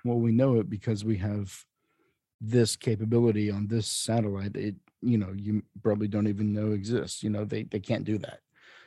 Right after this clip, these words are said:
So they're kind of left with this strategic silence. And in that silence,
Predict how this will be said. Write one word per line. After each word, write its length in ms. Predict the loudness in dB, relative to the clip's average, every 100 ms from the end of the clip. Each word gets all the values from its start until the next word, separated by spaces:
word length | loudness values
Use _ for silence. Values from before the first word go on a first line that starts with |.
| -4
So 400 | 4 6 6 2 -6 _ -20 _ _
they're 420 | -8 0 6 6
kind 220 | 6 6 6
of 140 | 4
left 320 | 2 2 0
with 100 | -4
this 160 | -2 -4
strategic 640 | -4 -8 -2 0 0 -2
silence. 760 | -2 0 0 0 -4 -6 -6 -8 -14 -4
And 340 | 0 2 0 -2 0
in 300 | 8 10 10 10
that 300 | 6 0 -4
silence, 800 | -2 0 0 -2 -6 -6 -10